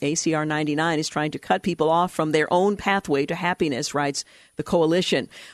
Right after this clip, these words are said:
Well, the letter goes on to provide proof that traditional faiths are not the cause of high suicide rates among those identifying as L G B T. It points out that professional organizations agree that same-sex attraction and den-,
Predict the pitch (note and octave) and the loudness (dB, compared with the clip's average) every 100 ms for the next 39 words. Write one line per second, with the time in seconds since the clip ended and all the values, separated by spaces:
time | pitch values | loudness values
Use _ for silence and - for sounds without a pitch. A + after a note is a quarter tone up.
0 | - F#3 F#3 G3+ F#3 G3 G3+ G3 F3+ A3 | 0 4 6 4 6 6 4 4 2 2
1 | G#3+ E3+ D3 D3 D3+ - A#3+ A#3 - E3+ | -2 -2 0 0 -2 0 2 2 2 0
2 | D3+ - D#3 F3+ F#3+ E3 D#3 E3+ E3+ - | 0 0 0 0 2 0 2 2 2 0
3 | - D#3+ D#3+ A3+ A3+ - C#3 C#3 C#3+ - | 0 2 2 2 0 0 0 0 -2 -2
4 | D3+ - E3 E3 - D3 C#3+ E3 - D3+ | -2 0 0 0 0 0 0 0 0 -4
5 | D3 D3 D3 C#3+ C#3+ D3+ F3+ F#3+ E3 D3 | -2 0 0 0 0 0 0 2 0 0
6 | C#3+ C#3 D#3 D3+ D3 D3 C#3+ C#3 - A#2+ | 0 -2 0 0 0 -2 0 -2 -2 -2
7 | D#3+ - - - - - G3+ F#3 F#3 G3 | -4 -8 -20 -6 -2 4 4 4 4 2
8 | F#3 - E3 F3+ F3+ F3 F3 E3+ D#3+ D3+ | 0 -2 0 2 2 2 2 2 2 2
9 | E3 E3+ F3+ D#3 D3 E3+ G3 D#3 - E3 | 2 2 -2 -2 0 2 4 2 0 -2
10 | E3 E3 D#3+ - - E3+ F3 F#3 E3+ D3 | 0 0 -2 -2 0 0 0 -2 0 2
11 | E3+ F#3+ | 2 0